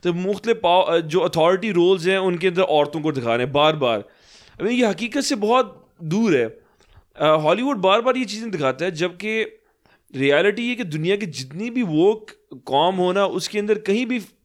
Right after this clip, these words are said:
عورتیں فوج کے اندر کوئی، آم،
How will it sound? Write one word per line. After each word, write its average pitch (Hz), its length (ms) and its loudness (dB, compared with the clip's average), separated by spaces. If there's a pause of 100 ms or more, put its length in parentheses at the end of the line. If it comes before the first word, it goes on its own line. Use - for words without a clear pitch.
عورتیں 165 500 0 (600)
فوج 156 300 2
کے 202 80 -4
اندر 196 160 2
کوئی، 190 480 -2 (440)
آم، 139 720 4